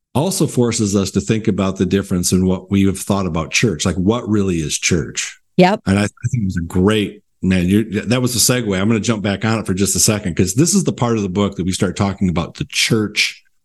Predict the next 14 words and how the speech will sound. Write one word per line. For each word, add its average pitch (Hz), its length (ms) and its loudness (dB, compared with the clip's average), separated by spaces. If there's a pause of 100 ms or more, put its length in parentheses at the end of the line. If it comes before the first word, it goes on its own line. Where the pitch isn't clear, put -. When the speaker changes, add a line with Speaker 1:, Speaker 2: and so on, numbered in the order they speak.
Speaker 1:
side. 98 540 -2 (920)
Um, 90 380 0 (1000)
and 117 540 0 (1000)
I 117 180 0
believe 135 380 2
that 117 140 -2
there 110 160 2
are 95 60 -4
three 127 360 2
parts, 135 640 -4 (500)
two 139 220 4
sides, 107 760 -2 (320)
and 90 240 0
five 110 640 -2